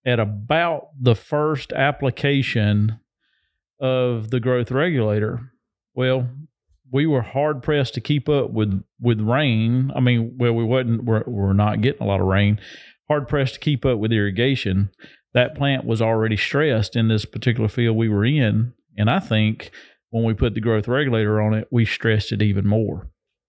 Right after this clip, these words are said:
And that caused us not to get the response that I know I've seen in a hundred other places. And so that just shows me that even in,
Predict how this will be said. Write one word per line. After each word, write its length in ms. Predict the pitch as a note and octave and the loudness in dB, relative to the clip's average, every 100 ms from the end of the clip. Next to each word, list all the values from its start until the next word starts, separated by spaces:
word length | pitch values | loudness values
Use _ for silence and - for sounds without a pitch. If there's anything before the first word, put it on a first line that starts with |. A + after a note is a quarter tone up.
| _ _ - | _ _ -4
And 180 | A2+ A2 | 0 2
that 180 | A2 | 0
caused 400 | A#2 A2+ G#2 G#2 | -2 -2 0 0
us 220 | A2+ G#2+ - | 0 0 0
not 300 | A2 G#2+ G#2 | 0 0 -2
to 60 | |
get 180 | G#2+ G#2+ | -2 0
the 80 | G2+ | 0
response 520 | G2 - A2 G#2+ - | -2 0 0 0 -4
that 120 | A2 | -2
I 80 | G#2+ | 0
know 300 | A2 A#2+ D#3 | 2 0 2
I've 160 | G#2+ G2+ | 0 -2
seen 520 | - C#3 C3 A2+ G#2+ - - - _ _ | -2 0 2 2 0 -4 -20 -20 _ _
in 120 | A#2 | 0
a 60 | G#2 | 2
hundred 300 | G#2+ B2 A2 | 2 2 2
other 160 | A2 G2+ | 0 -2
places. 640 | G#2 A#2+ A#2+ - - - - - _ _ _ _ | -2 0 0 -4 -6 -6 -10 -18 _ _ _ _
And 200 | - G#2+ | -2 0
so 320 | - B2 A#2+ A2+ | 2 0 0 0
that 480 | B2+ C#3 B2 - C3+ | 0 0 -2 -8 -2
just 240 | C3+ A#2+ | 0 0
shows 420 | - D#3 E3 A#2 | -2 0 0 0
me 180 | A#2+ A#2 | 0 0
that 300 | A#2 A2+ A2+ | 2 0 -2
even 500 | A#2+ C#3+ D3+ C3+ B2+ | -2 0 0 0 -2
in, 540 | - C3 B2+ A#2 A2+ | -2 -2 0 2 0